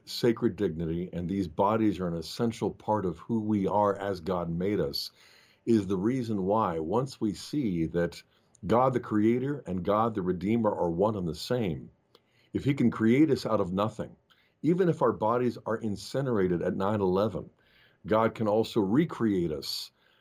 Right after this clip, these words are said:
And as it were, our bodies are not going to be facsimiles, but identical,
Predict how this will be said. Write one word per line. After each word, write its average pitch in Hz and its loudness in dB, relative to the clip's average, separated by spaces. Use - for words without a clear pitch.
And 110 2
as 117 2
it 113 0
were, 117 2
our 113 2
bodies 107 -4
are 104 -4
not 117 -2
going 110 0
to 101 -2
be 101 0
facsimiles, 95 -2
but 110 4
identical, 107 -2